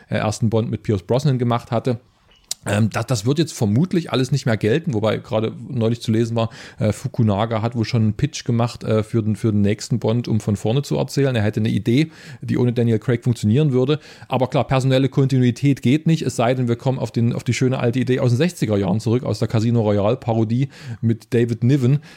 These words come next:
äh, in der ja, äh, James Bond, äh, im Ruhestand gezeigt wird. Das ist die David Niven Figur und er auf die Idee kommt, um den Feind zu verwirren, sämtliche Doppel-Null-Agenten vom M I six in James Bond umzubenennen. Äh, und man hat plötzlich diese, diese Figurenpluralität. Also so eine schöne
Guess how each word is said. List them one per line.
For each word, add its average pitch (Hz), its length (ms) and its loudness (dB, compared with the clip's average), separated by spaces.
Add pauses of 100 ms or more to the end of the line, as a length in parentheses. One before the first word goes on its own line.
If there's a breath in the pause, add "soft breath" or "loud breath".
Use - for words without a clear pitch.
(180 loud breath)
äh, 117 240 2
in 120 220 2
der 120 240 4
ja, 117 640 2
äh, 107 60 0 (280)
James 117 380 0
Bond, 120 560 -2
äh, 110 360 2
im 113 120 2
Ruhestand 131 560 2
gezeigt 127 460 0
wird. 143 180 0
Das 107 80 0
ist - 160 -4
die 110 40 -6
David 107 260 0
Niven 117 200 2
Figur 123 460 0
und 120 100 -2
er 120 80 0
auf 110 100 0
die 113 120 2
Idee 117 220 2
kommt, 127 280 -2
um 117 100 -2
den 104 140 2
Feind 113 320 0
zu 127 100 -2
verwirren, 113 420 2
sämtliche 113 500 0
Doppel-Null-Agenten 107 960 0
vom 113 160 -2
M 107 140 -2
I 104 120 0
six - 320 -4
in 113 160 2
James 104 300 0
Bond - 80 -6 (160)
umzubenennen. 101 680 2 (520 loud breath)
Äh, 104 160 2
und 110 160 0
man 107 100 2
hat 110 120 0
plötzlich 110 260 0
diese, 107 220 2
diese 107 200 2
Figurenpluralität. 101 920 2
Also 101 160 2
so 110 60 4
eine 107 120 4
schöne 117 340 2